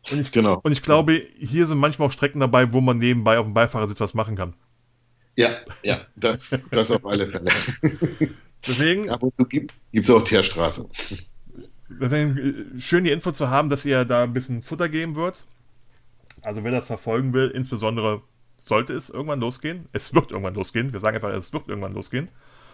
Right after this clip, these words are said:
Speaker 1: Bei, äh, Life is Tojastik auf, ähm, Instagram. Ich werde das auch noch verlinken im Text unter dem Podcast natürlich.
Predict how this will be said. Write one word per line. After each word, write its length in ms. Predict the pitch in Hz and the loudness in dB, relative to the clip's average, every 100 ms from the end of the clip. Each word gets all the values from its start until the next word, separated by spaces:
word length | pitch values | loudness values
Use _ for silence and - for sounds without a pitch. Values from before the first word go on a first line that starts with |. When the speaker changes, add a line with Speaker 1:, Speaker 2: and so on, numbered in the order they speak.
| - - - - _ _ _ | -20 -20 -20 -20 _ _ _
Speaker 1:
Bei, 300 | 98 98 98 98 95 92 92 | -2 -2 -2 -4 -6 -8 -8
äh, 40 | 104 | -2
Life 180 | 123 120 | -2 -2
is 100 | - | -4
Tojastik 500 | 110 107 - 127 95 | 0 0 0 -4 -2
auf, 280 | 104 - | -2 -4
ähm, 440 | - 95 92 90 90 - _ _ - | -6 -6 -6 -8 -12 -18 _ _ -6
Instagram. 480 | 131 147 139 185 208 _ _ _ _ _ _ _ _ _ _ _ | -2 0 2 0 -2 _ _ _ _ _ _ _ _ _ _ _
Ich 120 | - 117 | 0 2
werde 80 | 120 | 4
das 80 | |
auch 80 | 123 | 4
noch 200 | 110 107 | 4 4
verlinken 560 | - 107 113 135 139 127 | 4 6 6 4 0 -2
im 120 | 104 | -2
Text 320 | - 123 - | -2 -4 -4
unter 160 | 117 104 | -6 -4
dem 120 | 95 | -4
Podcast 440 | - - - 95 92 | -4 -8 -10 -12 -12
natürlich. 360 | 90 95 110 | -12 -10 -12